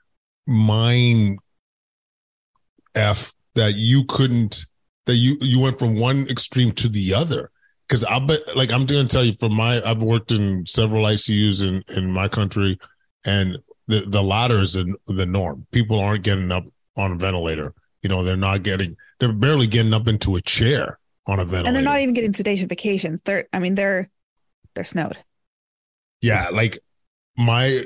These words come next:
Speaker 1: number one job, I haven't, I shouldn't say number one job. One of my main jobs in the I C U when I walk in is minimizing sedation. And, and even like, uh,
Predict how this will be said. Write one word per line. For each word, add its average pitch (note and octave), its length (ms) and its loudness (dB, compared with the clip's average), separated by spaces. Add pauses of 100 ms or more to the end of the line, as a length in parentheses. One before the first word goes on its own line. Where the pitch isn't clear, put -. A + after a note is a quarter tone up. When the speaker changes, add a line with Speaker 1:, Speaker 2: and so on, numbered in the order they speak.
(160)
Speaker 1:
number A#2+ 420 2
one A#2 300 4
job, G2+ 280 -2 (340)
I G2+ 120 -2
haven't, G2+ 400 -2
I E2 120 -4 (140)
shouldn't - 260 -8
say D2 100 -12
number D2+ 320 -10
one C#2+ 160 -8
job. C#2 160 -10
One F#2+ 220 0
of A2+ 60 2
my G#2 120 0
main A2+ 460 2
jobs F2+ 720 -2 (260)
in G#2 100 0
the G2 120 0
I G2 100 2
C - 180 -2
U G2+ 60 2
when F#2+ 120 0
I F#2 60 -2
walk F2+ 320 -2
in G2 180 0
is F#2 460 -2 (1040)
minimizing G#2 720 2
sedation. F2 600 -6
And, F3 120 -4
and D#3 380 -4
even F#3 340 0
like, G2 240 0 (120)
uh, F2+ 100 -10